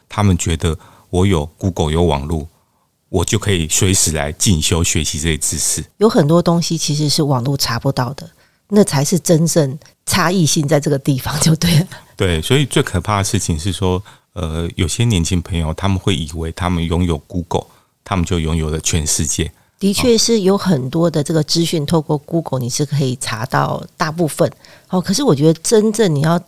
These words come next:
Speaker 2: 做到所谓的了解到极致，或者是你想要领先趋势，吼，哎，其实你查得到的东西就表示大家都已经做过了，都知道了。
Speaker 1: 对，<laughs> 如果啊，你去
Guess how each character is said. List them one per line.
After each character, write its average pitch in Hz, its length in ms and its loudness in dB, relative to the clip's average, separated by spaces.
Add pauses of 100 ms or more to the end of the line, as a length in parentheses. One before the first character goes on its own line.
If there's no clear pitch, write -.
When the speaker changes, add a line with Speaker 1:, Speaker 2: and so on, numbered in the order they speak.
(160)
Speaker 2:
做 196 180 4
到 175 160 2
所 143 200 0
谓 165 80 2
的 131 140 -6 (160)
了 185 180 2
解 196 100 0
到 175 120 2
极 143 260 0
致， 143 300 -2
或 185 140 0
者 147 140 0
是 170 240 0 (200)
你 165 120 0
想 147 180 0
要 160 100 2
领 139 200 0
先 170 200 2
趋 165 220 0
势， 151 280 2
吼， 117 180 -2 (320)
哎， - 160 0 (100)
其 240 160 2
实 240 60 2
你 165 60 4
查 - 180 -2
得 175 100 2
到 180 120 2
的 165 80 4
东 160 120 2
西 156 140 2
就 156 100 -2
表 131 140 -2
示 151 140 -4
大 139 160 -2
家 139 80 2
都 147 120 0
已 143 40 -2
经 117 100 -4
做 123 180 -2
过 - 200 -8
了， - 80 -10
都 135 120 0
知 139 160 -4
道 - 140 -6
了。 - 140 -8 (340)
Speaker 1:
对， 101 200 0 (360)
<laughs> - 360 -18
如 139 120 2
果 82 240 0
啊， 80 240 -2 (320)
你 82 420 0 (420)
去 120 360 -2